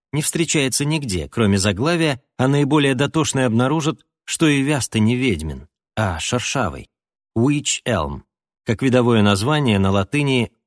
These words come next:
«ulmus glabra». Однако подвоха тут никакого нет. Название романа отсылает к истории, которая произошла в тысяча девятьсот сорок третьем году в местечке Хагливуд в английском Вустершире.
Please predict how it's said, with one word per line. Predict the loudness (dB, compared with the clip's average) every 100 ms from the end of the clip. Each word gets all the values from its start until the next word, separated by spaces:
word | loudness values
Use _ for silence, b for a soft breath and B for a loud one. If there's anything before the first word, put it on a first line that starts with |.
| _
«ulmus | 0 0 0 -2
glabra». | 0 0 -2 -6 -14 _ _ _ _ _ _ _
Однако | -2 2 2 2
подвоха | -2 -2 0 -2
тут | -2 -2
никакого | -2 -4 -2 -2 0
нет. | -2 -4 -6 -18 _ _ 0
Название | 2 4 4 4 4
романа | 2 2 0
отсылает | -2 -2 0 0 -2
к | -4
истории, | -4 -2 0 0 -2 -8 _ _ _ _
которая | -4 2 2 2
произошла | 2 0 0 -2 -2
в | -2
тысяча | -2 -2 -2 -2
девятьсот | -2 0 -2 0
сорок | -2 -2
третьем | 0 0 0 2
году | 2 2 0
в | 2
местечке | 2 0 -4 -4 -2 -2
Хагливуд | 0 -2 0 -2 -2 -2 -4 -6
в | -2
английском | 0 2 2 0 0 0 0
Вустершире. | -2 -2 -4 -6 -8 -8 -10 -14